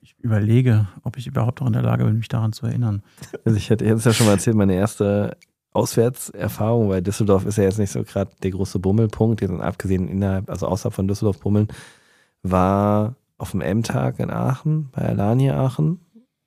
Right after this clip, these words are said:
Speaker 2: dass ich, wo ich das das erste Mal dann außerhalb vom Paukboden selber gesehen hatte. Und dann meinte ja mein Fuchs mal, „Ja, möchtest du bei den Burschenschaften weiter bummeln oder willst du dir mal die Chorstudenten angucken?“ Und ich hab natürlich gesagt, „Kann man Chorstudenten angucken?“ Dann war ich erst bei einem Weinheimer Chor und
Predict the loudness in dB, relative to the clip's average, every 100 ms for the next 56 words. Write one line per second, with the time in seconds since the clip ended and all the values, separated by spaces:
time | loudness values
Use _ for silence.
0 | _ _ _ _ _ -20 -12 -6 -4 -2
1 | -2 -2 -2 0 -2 0 -2 0 0 2
2 | 0 0 -2 0 0 0 0 0 2 0
3 | 2 2 0 0 -2 -2 -2 -2 -2 -2
4 | -4 -6 -20 _ _ _ _ _ _ -2
5 | 2 4 4 4 4 4 2 -4 -4 0
6 | 4 4 2 0 -4 -4 0 0 0 0
7 | 0 -2 -2 -2 -2 0 0 0 2 4
8 | 2 4 2 2 2 2 4 0 0 -2
9 | -2 -4 -4 -4 -6 -4 -4 -2 -2 -2
10 | -6 -6 -8 -6 -6 -2 0 0 2 2
11 | 0 -6 -8 -6 -8 -8 -4 -2 0 0
12 | 0 0 0 2 4 4 6 6 4 4
13 | 4 2